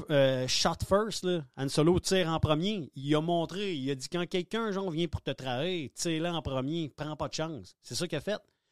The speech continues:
il est en train de mourir, puis il a dit, « Aïe, aïe, tu m'as vraiment eu, j'allais te tuer, là, tu sais. »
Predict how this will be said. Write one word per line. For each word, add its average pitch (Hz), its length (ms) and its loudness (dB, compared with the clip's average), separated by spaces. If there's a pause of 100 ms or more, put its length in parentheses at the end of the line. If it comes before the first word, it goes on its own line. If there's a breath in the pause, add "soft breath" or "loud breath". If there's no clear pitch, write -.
(200)
il 170 180 2
est 151 80 0
en 165 100 0
train 170 140 -2
de 165 100 0
mourir, 160 520 2
puis 143 100 -6
il 139 80 2
a 135 80 4
dit, « 151 280 4
Aïe, 143 280 4
aïe, 156 240 0
tu - 140 -10
m'as 123 100 -4
vraiment 139 460 0
eu, 170 400 0
j'allais 135 340 2
te - 180 -14
tuer, 147 280 -4
là, 117 160 -6
tu 127 100 -12
sais. » 135 80 -14